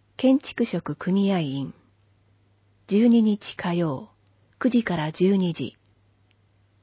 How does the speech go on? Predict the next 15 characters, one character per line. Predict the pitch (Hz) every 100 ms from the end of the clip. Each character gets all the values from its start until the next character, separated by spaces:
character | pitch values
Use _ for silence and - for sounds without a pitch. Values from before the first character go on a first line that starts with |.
| _ _ _ _ _ _ _ _ _ _ _
不 | - 220
動 | 254 247
産、 | - 185 151 135 - _ _ _ _ _ _
予 | 190
約 | 190 208 - -
制。 | 180 156 143 - _ _ _
不 | - 226
動 | 262 254
産 | - 180
に | 151 160
関 | 185 202
す | -
る | 180
こ | 156 165
と。 | - 131